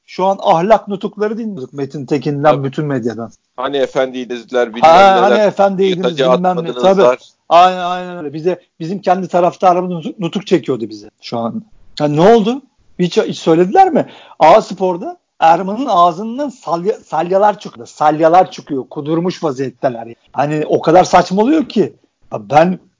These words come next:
Speaker 1: ben ha-, hakikaten yeni yöneticilerimiz kusura bakmasınlar. Biz eskilere de çok söylüyorduk. Ne olur konuşun. Ya biz dayanamıyoruz. Bak Beşiktaş galibiyetinden çok mutluyuz. Birazdan şey totemi de yapacağım. Amma ve lakin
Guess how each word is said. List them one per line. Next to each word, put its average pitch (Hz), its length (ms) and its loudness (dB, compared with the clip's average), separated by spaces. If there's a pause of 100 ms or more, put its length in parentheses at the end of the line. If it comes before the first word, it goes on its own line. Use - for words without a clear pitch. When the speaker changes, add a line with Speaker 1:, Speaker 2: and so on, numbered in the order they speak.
Speaker 1:
ben 143 320 2
ha-, - 460 0
hakikaten 185 540 -4
yeni 160 180 -2
yöneticilerimiz 170 760 0
kusura 170 320 2
bakmasınlar. 147 640 -2
Biz 151 100 -4
eskilere 185 520 0
de 202 80 -2
çok 170 180 -4
söylüyorduk. 135 500 -2
Ne 131 100 -4
olur 151 240 4
konuşun. 147 460 -6 (240)
Ya 123 180 0
biz 202 220 4
dayanamıyoruz. 170 640 4
Bak 175 200 2
Beşiktaş 175 540 0
galibiyetinden 170 880 4
çok 190 260 -2
mutluyuz. - 640 -10 (220)
Birazdan 170 560 2
şey 175 260 -2
totemi 165 380 -2
de 170 60 2
yapacağım. 160 460 -4 (420)
Amma 160 380 -2
ve 147 100 2
lakin 196 460 0